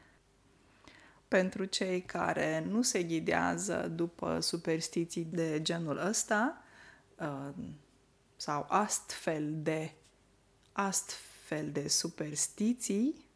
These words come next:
cu siguranță veți avea o zi minunată, <laughs> chiar dacă e vineri treisprezece, dar nu ezitați să-mi scrieți pe e-mail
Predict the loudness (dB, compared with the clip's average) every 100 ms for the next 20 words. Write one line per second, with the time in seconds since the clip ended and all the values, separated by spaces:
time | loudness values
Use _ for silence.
0 | _ _ _ -2 0 2 4 6 6 4
1 | 2 2 2 2 4 6 6 6 6 2
2 | 2 2 2 2 0 4 6 4 4 4
3 | 6 2 -8 -8 -8 8 8 10 6 6
4 | 0 0 -6 -10 -10 0 4 6 6 2
5 | 4 4 4 2 2 -2 0 2 2 2
6 | 4 6 4 4 2 2 -2 -18 -20 -20
7 | -20 -20 -20 _ 2 4 6 4 6 8
8 | 8 8 4 0 2 2 4 2 2 4
9 | 2 0 0 4 4 4 2 0 -2 0
10 | 2 0 0 2 2 2